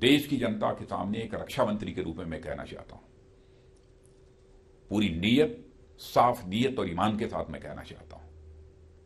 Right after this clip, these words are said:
भारत के इतिहास में पहली बार जिस तरीके से हमारे भारत के सेना के जवानों ने अपने शौर्य, पराक्रम और साथ ही साथ संयम का परिचय दिया है,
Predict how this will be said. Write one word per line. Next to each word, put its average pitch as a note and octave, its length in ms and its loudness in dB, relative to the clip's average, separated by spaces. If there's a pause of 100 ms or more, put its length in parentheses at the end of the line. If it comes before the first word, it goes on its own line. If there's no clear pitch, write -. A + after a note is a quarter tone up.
(880)
भारत B2+ 400 6
के B2 80 4
इतिहास G#2+ 380 2
में A#2 280 -6 (380)
पहली C3+ 280 8
बार - 280 -4 (1300)
जिस E3 200 8
तरीके A#2 320 6
से A2+ 80 -4
हमारे F2+ 460 -4 (720)
भारत - 380 4
के A2 80 -8
सेना F#2 240 -6
के F2 140 -8
जवानों F2 340 -6
ने F2+ 200 -10
अपने E2+ 340 -12 (480)
शौर्य, C#3+ 760 2 (260)
पराक्रम C3 640 2 (560)
और G2 100 -2
साथ F#2+ 280 -8
ही F#2+ 60 -6
साथ D#2 280 -8
संयम C3+ 540 0
का B2+ 100 -2
परिचय F2 320 -6
दिया D2 240 -10
है, - 200 -18